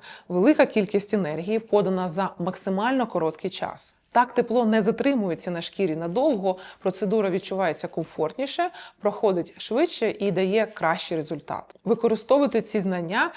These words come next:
щоб ставити правильні запитання і обирати найкраще рішення для себе.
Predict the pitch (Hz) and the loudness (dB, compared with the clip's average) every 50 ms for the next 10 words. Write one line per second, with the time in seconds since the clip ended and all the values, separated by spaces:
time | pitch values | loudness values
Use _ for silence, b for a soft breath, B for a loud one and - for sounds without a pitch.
0 | B B B - - 190 175 - - - 208 185 185 185 - 160 - - 175 202 | B B B -2 -2 -2 -2 0 2 2 2 2 2 -2 -4 -6 -2 2 4 4
1 | 254 285 294 285 254 190 240 233 - 220 - - 165 156 151 156 160 160 - - | 6 6 4 2 2 2 -2 -4 -4 -8 -6 -6 -6 -6 -6 -8 -10 -10 -6 -4
2 | 185 165 175 175 156 175 175 170 170 170 - 156 180 170 160 - - 180 190 262 | -2 0 0 0 -2 -2 -2 -2 -2 -4 -6 -6 -6 -6 -8 -4 0 2 2 2
3 | 269 - - 220 180 175 160 - - - 156 151 151 156 156 180 - - - - | 2 0 -2 -2 -2 -2 -4 -6 -8 -10 -10 -8 -6 -2 -2 -2 -2 -2 -6 -6
4 | - - - | -6 -8 -10